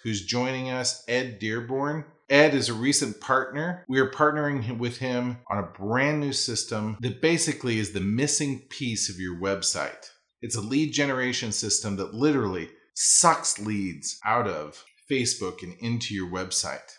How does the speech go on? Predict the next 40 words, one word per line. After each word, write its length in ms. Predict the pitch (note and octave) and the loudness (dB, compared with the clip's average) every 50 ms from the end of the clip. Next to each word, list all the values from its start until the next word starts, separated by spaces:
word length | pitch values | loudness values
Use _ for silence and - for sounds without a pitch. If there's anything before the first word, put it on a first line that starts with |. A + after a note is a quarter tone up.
| _ | _
It's 160 | - G3 - - | -12 -4 2 4
awesome. 400 | G#2+ G2+ - - - D2 D2 - _ _ _ - | 4 4 4 2 -2 -4 -10 -16 _ _ _ -4
It 120 | C3 C3 | -4 -2
combines 480 | - C3 B2 A#2+ A#2+ A2+ A2 G#2+ - - - | 0 0 2 4 4 4 2 0 -4 -4 2
everything 680 | C3+ C#3 C#3 C#3 C3+ A#2 - - G2 E2+ E2+ E2+ E2+ - _ _ _ _ _ _ | 2 4 4 4 2 0 -2 -4 -6 -6 -6 -8 -12 -14 _ _ _ _ _ _
that 80 | A2 G#2+ | -4 -4
you 360 | G#2+ G#2 G2+ G2+ G2+ G2 G2+ | -2 0 0 2 2 2 2
know 260 | A2+ B2 C#3 D3 C#3 | 4 4 4 4 4
is 140 | B2+ A2 F2+ | 4 2 0
good 300 | - - G2+ G2 - - | -2 -2 -2 -4 -4 -6
for 80 | - G2 | -8 -6
your 160 | F2+ F2 E2+ | -6 -6 -4
marketing 600 | E2+ D#2+ D#2+ D#2+ - - D#2 E2 E2 E2+ F2 - F#2 | -2 -2 -4 -4 -4 -8 -14 -12 -12 -12 -12 -12 -12
into 180 | G2 F#2 F#2+ | -12 -10 -8
one 560 | F2 F2+ F2 F2+ G2 A2 A#2 B2 B2 B2 - - - | -8 -8 -8 -4 -2 0 0 2 0 -2 -4 -6 -6
awesome 420 | E2+ F2 F#2+ G2+ - - G2 F2+ | -2 -2 -2 -2 -4 -6 -8 -8
system. 520 | F2 - - - F2 - - - D2+ - _ _ - _ _ - | -8 -8 -8 -6 -6 -8 -10 -10 -14 -18 _ _ -20 _ _ -2
So 180 | - - B2+ F#2 | 0 0 2 4
Ed 100 | C3 D3 | 6 4
and 100 | D3+ E3 | 6 6
I 100 | D#3 D3 | 6 4
are 100 | C#3+ C3 | 4 4
gonna 160 | A#2+ B2+ A2+ G#2 | 2 0 0 -2
talk 320 | - - B2 A#2 A2+ - | 2 4 4 4 4 2
about 180 | A2 A#2 A2+ A2+ | 0 2 2 2
it 60 | G#2 | 0
right 280 | F#2 G2+ G#2 G#2+ G2 | 0 -2 -2 -2 -4
now. 440 | F2 F#2 F#2 G2 G2+ A2 B2 A#2+ A#2+ - _ _ _ _ _ _ _ _ - - - - | -6 -6 -4 -4 -4 -4 -4 -6 -10 -18 _ _ _ _ _ _ _ _ -20 -18 -12 -4
Highly 380 | C#3+ C#3+ C#3+ D3 D3+ D3 C#3+ C3 | 0 2 4 4 4 2 2 0
recommend 560 | C3 B2+ A#2+ - - A2+ A2+ A2+ A2+ A2 G2+ | -2 -2 -4 -4 -6 -6 -4 -4 -4 -4 -6
that 100 | F2+ E2 | -8 -8
you 180 | F#2+ G2+ G2+ F2+ | -8 -8 -8 -6
listen 360 | A2 A#2+ A#2+ A#2+ A#2+ A#2+ A2 | -4 -4 -4 -4 -4 -6 -8
to 60 | G2+ G2+ | -8 -8
this 180 | G#2 G2 - | -6 -6 -6
whole 260 | - A#2 A2+ A2 G#2+ | -4 -4 -4 -2 -2
episode 380 | G#2+ A2 A2 - - A#2+ G2+ F2+ | -4 -6 -6 -6 -6 -4 -6 -8
a 60 | - | -8
couple 340 | - - - D3 C#3 C#3+ C#3+ | -12 -6 -4 -4 -4 -4 -6
times. 680 | C#3 C#3 C3+ C3+ C3+ C3 C3+ C3 C3 B2 - - - | -8 -8 -6 -6 -4 -4 -6 -8 -8 -12 -14 -14 -18